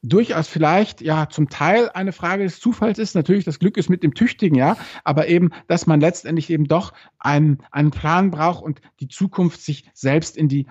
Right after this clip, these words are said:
in die Hand nehmen kann. Also, dass man wirklich ganz konkret, äh, optimistisch sein soll in dem Sinne, dass man sich einen Plan macht und überlegt, wo man hin will und was man da machen kann. Also, ich finde es wirklich sehr, sehr,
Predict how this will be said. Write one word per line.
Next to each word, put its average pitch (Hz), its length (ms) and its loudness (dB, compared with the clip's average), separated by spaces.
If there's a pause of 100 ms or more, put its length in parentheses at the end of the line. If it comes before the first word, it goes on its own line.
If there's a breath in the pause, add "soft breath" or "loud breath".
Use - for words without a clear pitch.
in 139 120 -2
die 143 100 2
Hand 151 340 0 (140)
nehmen 127 360 4
kann. 123 260 -2
Also, 123 160 -4
dass 135 100 -8
man 139 160 -2
wirklich 160 280 -4
ganz 165 320 0 (220 soft breath)
konkret, 156 680 0 (220 soft breath)
äh, 147 160 0
optimistisch 170 720 0
sein 165 220 0
soll 156 180 -2
in 143 100 -2
dem 160 220 2
Sinne, 175 300 2 (220 soft breath)
dass 151 360 0
man 151 100 4
sich 147 160 -4
einen 131 100 -2
Plan 156 300 0
macht 185 220 0
und 151 60 0
überlegt, 165 220 0
wo 147 120 -2
man 143 160 2
hin 185 240 4
will 190 100 2
und 151 140 0
was 147 160 -4
man 143 100 0
da 131 80 0
machen 160 320 0
kann. 170 300 2 (260 loud breath)
Also, 165 140 -6
ich - 80 -8
finde 254 180 4
es 208 140 -4
wirklich 220 300 0 (180 soft breath)
sehr, 196 280 2
sehr, 175 300 2